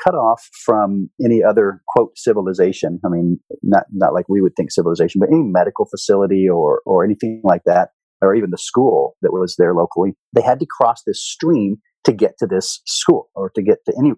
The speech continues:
anywhere. Uh, but during the rainy season, this stream would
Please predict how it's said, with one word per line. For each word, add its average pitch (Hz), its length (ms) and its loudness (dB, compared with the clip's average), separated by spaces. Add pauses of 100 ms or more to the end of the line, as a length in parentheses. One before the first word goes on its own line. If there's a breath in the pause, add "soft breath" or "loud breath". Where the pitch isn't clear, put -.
anywhere. 113 300 0 (600 loud breath)
Uh, 95 60 2
but 120 220 0
during 113 280 0
the 98 100 0
rainy 135 360 0
season, 90 520 -2
this 95 140 2
stream 117 720 -2 (240)
would 107 140 2